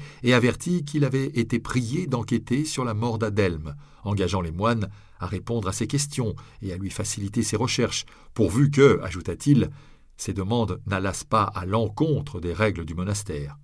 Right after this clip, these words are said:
En ce cas-là, il faudrait recourir à son autorisation.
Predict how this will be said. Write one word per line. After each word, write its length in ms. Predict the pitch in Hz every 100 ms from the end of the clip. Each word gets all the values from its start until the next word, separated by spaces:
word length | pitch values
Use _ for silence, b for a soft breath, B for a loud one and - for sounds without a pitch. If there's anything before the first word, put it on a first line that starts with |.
| - _ _
En 60 | -
ce 140 | -
cas-là, 400 | 78 73 101 95 b b b b b -
il 60 | 98
faudrait 300 | 95 95 90
recourir 680 | 101 98 104 92 147 87
à 80 | 73
son 220 | - 90 87
autorisation. 680 | - 85 85 104 104 71